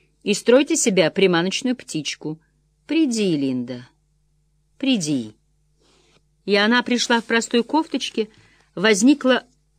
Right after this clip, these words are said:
в брауновской волшебной трубке в виде сказочницы, разморозила домашним голоском все замороженное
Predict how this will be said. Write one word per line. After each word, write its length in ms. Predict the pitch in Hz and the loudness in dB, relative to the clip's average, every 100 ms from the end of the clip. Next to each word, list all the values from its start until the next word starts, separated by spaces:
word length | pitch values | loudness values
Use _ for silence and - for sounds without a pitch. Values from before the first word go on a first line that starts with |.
| _ | _
в 180 | 190 180 | -4 -2
брауновской 920 | 170 214 277 285 262 254 - - 240 | 2 4 4 4 2 0 -4 -2 -2
волшебной 600 | 226 214 - 214 196 208 | 0 -2 -2 -2 -2 -4
трубке 520 | - 214 220 - 202 | -2 -4 -4 -4 -4
в 20 | |
виде 240 | 180 185 180 | -2 -4 -4
сказочницы, 1120 | - - 156 131 131 - - 139 - - 139 _ _ _ _ _ | -4 -2 -2 -2 -6 -8 -8 -8 -6 -8 -8 _ _ _ _ _
разморозила 600 | 233 226 277 302 233 208 | 0 4 4 4 4 4
домашним 480 | 202 196 190 196 185 | 4 2 0 -2 0
голоском 600 | 185 185 - 190 180 165 _ _ _ _ _ | 0 0 0 -2 -2 -4 _ _ _ _ _
все 280 | - 285 | 0 2
замороженное 920 | 226 180 180 185 302 285 247 220 214 | 4 4 2 2 0 0 -2 -2 -8